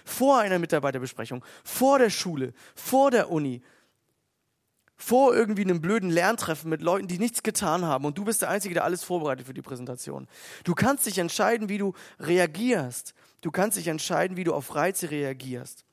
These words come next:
Und ich glaube, die Liebe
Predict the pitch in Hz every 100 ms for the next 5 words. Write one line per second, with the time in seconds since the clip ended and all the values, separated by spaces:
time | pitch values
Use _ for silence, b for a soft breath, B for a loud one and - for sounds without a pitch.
0 | _ _ _ 151 143 - B B 165 -
1 | 151 156 233 254 277 B B B 156 151
2 | 196 254 220 240 254